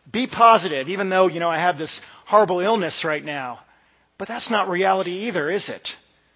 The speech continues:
See, what the disciples, they weren't trying to deny they had suffering, 'cause they did, but they had hope. They knew it didn't have the last word in they,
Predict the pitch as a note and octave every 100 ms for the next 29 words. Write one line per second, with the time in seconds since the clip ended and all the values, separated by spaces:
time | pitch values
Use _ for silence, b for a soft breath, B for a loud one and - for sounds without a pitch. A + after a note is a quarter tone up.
0 | _ _ _ _ _ _ - - A#3+ G3
1 | F3+ C4+ C4+ G3 D#3 A#3 B3+ - A3+ E3+
2 | D#3 D#3+ F3 A3+ F3+ D3+ D3 - G#3 A3+
3 | D3+ B2+ B2+ - D#3+ F3 C3+ E3+ A3 D#3+
4 | A#2 - _ b b b b - - F#3+
5 | F#3 D#3+ C#3+ G3 D#3 - - - _ _
6 | _ _ _ - F#3 G#3 A3 G#3 F3+ F3+
7 | E3 F3+ E3+ - F#3 F#3 D#3 C#3+